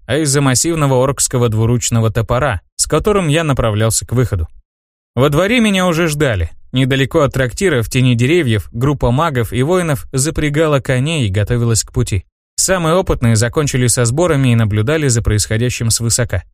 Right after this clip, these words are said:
«Где твоя лошадь?» Недовольно спросил у меня один из полукровок на коне,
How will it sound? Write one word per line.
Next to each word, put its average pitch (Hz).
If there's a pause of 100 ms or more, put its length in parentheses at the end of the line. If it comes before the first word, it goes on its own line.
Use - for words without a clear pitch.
(500)
«Где 131
твоя 220
лошадь?» 214 (600)
Недовольно 127
спросил 127
у 120
меня 117
один 117
из 107
полукровок 131
на 123
коне, 139